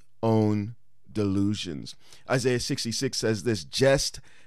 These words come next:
as they have chosen their own ways, and their soul delights in their abominations, so I will choose their delusions and bring their fears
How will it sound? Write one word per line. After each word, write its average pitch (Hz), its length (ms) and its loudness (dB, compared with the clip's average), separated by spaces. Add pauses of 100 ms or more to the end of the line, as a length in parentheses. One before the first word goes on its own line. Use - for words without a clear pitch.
as 117 200 -2
they 123 160 2
have 101 260 0
chosen 139 600 2
their 104 240 0
own 120 300 2
ways, 92 520 0
and 113 220 0
their 98 120 0
soul 123 540 2
delights 101 640 0
in 104 140 -2
their 92 180 0
abominations, 98 1120 -4 (680)
so 107 280 2
I 101 180 6
will 95 200 0
choose 87 800 -4 (340)
their 92 200 -2
delusions 90 760 -4 (720)
and 120 180 4
bring 135 240 6
their 110 160 4
fears 117 640 2